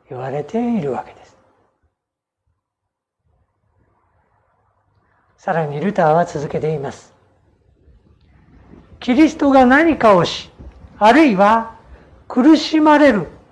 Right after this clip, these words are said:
ということをあなたが注目し、聞くならば、キリストご自身がそのような働きと苦しみとをもって、あなたのものであることを疑わず、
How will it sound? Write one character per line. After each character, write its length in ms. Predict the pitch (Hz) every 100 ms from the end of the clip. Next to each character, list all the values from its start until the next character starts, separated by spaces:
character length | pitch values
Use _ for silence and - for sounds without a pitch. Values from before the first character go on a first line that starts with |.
| _
と 160 | - 302
い 100 | 269
う 120 | 254
こ 160 | - 240
と 320 | 240 226 220
を 200 | 214 -
あ 80 | 202
な 120 | 262
た 160 | 262
が 160 | 208 226
注 280 | - - 262
目 400 | 311 302 285 -
し、 400 | - 262 269 - - _
聞 140 | - -
く 240 | - 294
な 180 | 269 285
ら 140 | 302
ば、 240 | 185 127 - _ _ _ _ _ _ _ _ _ _ _ _ _ _ _ _ -
キ 120 | 196
リ 140 | 208
ス 80 | 196
ト 160 | - 202
ご 100 | 202
自 140 | 202
身 400 | 262 - 233 233
が 360 | 190 226 269 - _ _ _ _ _ _
そ 220 | - 220
の 180 | 247 262
よ 260 | 269 262
う 20 |
な 220 | 220 202 156
働 480 | 180 233 226 226
き 40 | -
と 140 | 226
苦 320 | 190 - 220
し 240 | 226 - 240
み 200 | 240 233
と 120 | 240
を 180 | 262 202
も 160 | 196
っ 160 | 285 -
て、 180 | - - _ _ _ _ _ _ _ _ _
あ 160 | 196
な 200 | 208 294
た 200 | 311 269
の 200 | 247 226
も 220 | 202 175 220
の 180 | 302
で 180 | 311 269
あ 80 | 202
る 100 | 139
こ 160 | - 160
と 220 | - 262
を 340 | 196 131 - -
疑 420 | 185 277 294 294
わ 160 | 277 214
ず、 160 | -